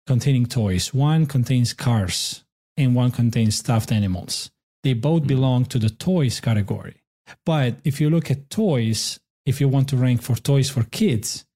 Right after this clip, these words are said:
Speaker 1: that's too broad, right? Because
Speaker 2: Yep.
Speaker 1: y-, you're now not semantically relevant. So you either go after all keywords related to cars or go all keywords related to stuffed animals. But going for toys,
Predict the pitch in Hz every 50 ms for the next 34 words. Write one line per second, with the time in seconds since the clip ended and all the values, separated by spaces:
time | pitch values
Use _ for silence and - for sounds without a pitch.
0 | _ _ _ - 151 143 139 - - - 190 170 143 139 139 135 123 104 90 92
1 | - - 120 113 113 120 131 143 139 - _ _ _ _ _ - 123 120 - 147
2 | 139 135 131 117 - - - - - _ _ _ - 170 160 156 151 147 147 151
3 | 165 170 165 160 147 143 151 147 147 151 135 - - - 135 135 131 127 117 -
4 | - - 123 120 117 113 127 127 123 117 101 98 92 90 - - - - - -
5 | - 147 139 139 139 175 220 220 190 151 135 143 147 139 131 135 135 131 120 -
6 | - 127 120 123 127 - 156 151 156 151 143 143 - - 139 135 127 127 123 117
7 | - - 113 123 120 107 113 107 - 113 - - - 208 202 131 104 92 87 -
8 | - - - - _ _ _ _ _ _ - 151 143 135 127 139 135 131 139 139
9 | 139 135 139 139 135 131 123 113 117 117 117 113 110 110 - - - - - 117
10 | 107 - - 139 135 123 110 101 92 87 - - - - - _ _ _ _ -
11 | - - 151 139 131 139 - 151 175 185 175 - - 147 135 - - - - 202
12 | 180 147 127 117 110 - -